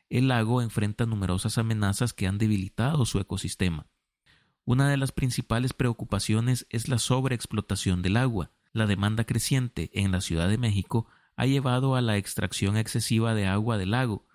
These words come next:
lo que ha provocado una disminución de su nivel y pérdida de hábitats acuáticos. La sobreexplotación también ha llevado a la intrusión de agua salada,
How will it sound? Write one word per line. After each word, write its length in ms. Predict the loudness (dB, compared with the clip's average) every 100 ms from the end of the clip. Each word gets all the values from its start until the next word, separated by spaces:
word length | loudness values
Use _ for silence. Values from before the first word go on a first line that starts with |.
| _ _ _ -2
lo 220 | -2 2
que 120 | 0
ha 140 | 2
provocado 580 | 2 0 0 0 0 0
una 260 | 0 0 2
disminución 720 | 0 0 0 -2 -2 -2 0
de 80 | -2
su 160 | -2 -4
nivel 400 | 0 0 -2 -4 _ _ -8
y 120 | -6
pérdida 520 | -2 -2 0 0 0
de 140 | 0 0
hábitats 500 | -2 -2 -4 -6 -8
acuáticos. 800 | -8 -4 -6 -6 -12 -12 -16 -18 _ _ _ _ -8
La 160 | -6 -2
sobreexplotación 1000 | -2 -2 -2 -4 -6 -4 -4 -2 -2 -4
también 380 | -6 -2 -2
ha 60 | 0
llevado 480 | 0 0 0 0 0
a 60 |
la 180 | 0 0
intrusión 600 | -2 -2 -4 -2 -2 0
de 120 | 0
agua 260 | 0 0 -2
salada, 460 | -2 0 0 0